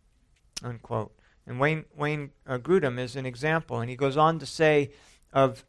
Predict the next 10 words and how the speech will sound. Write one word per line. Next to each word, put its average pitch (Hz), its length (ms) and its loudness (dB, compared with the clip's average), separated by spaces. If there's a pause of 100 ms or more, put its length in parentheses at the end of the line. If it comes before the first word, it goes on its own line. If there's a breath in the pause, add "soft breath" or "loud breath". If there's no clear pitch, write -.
Agabus 143 640 2
and 139 240 -4
this 131 140 -6
prophecy 139 840 0 (240 soft breath)
that, 135 260 6
quote, 147 300 4
"Using 165 480 4
Old 190 340 4
Testament 165 640 -2
standards, 135 920 -2